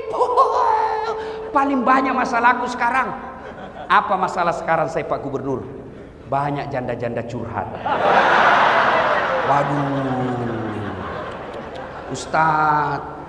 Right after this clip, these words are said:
baru meninggal suami saya. Tolonglah kasih saya doa-doa penenang, supaya hati saya sabar dan tenang. Saya kasihlah amalan-amalan."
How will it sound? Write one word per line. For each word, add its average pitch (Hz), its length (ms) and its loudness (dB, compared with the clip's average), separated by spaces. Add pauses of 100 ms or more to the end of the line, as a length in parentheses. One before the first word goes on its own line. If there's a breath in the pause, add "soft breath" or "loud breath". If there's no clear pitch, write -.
(220)
baru 147 240 2
meninggal 143 480 4
suami 135 320 0
saya. 123 640 -2 (560 loud breath)
Tolonglah 170 480 2
kasih 156 240 0
saya 151 160 -4
doa-doa 139 560 0
penenang, 123 800 -4 (240 loud breath)
supaya 196 480 -2
hati 190 160 -4
saya 175 240 0
sabar 156 480 2
dan 143 160 4
tenang. 139 320 0 (240 loud breath)
Saya 254 240 -8
kasihlah 196 400 0
amalan-amalan." 127 1040 0